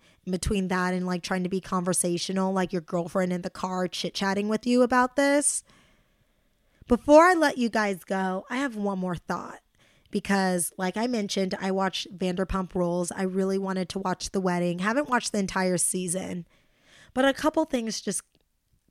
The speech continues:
popped out to me as a woman planning her wedding. If my wedding was on television,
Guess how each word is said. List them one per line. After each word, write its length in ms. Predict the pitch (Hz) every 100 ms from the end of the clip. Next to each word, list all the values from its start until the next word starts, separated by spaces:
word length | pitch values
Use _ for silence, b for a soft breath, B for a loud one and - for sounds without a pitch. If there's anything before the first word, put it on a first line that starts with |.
| -
popped 540 | - - 180 180 -
out 260 | 190 - -
to 140 | -
me 360 | - 185 220 202 B B B -
as 160 | 196
a 60 | 190
woman 520 | 175 185 190 190 190
planning 420 | - 202 190 180
her 140 | 170 180
wedding. 500 | 196 - - 220 208 _ _ _ _ _ _ _ _ _ _ _ _ _ _ _ _ _ _ B B B
If 140 | 415 339
my 280 | 381 508 523
wedding 460 | 247 240 226 208 190
was 140 | 190
on 160 | 185 175
television, 840 | 190 175 175 190 - 180 180 202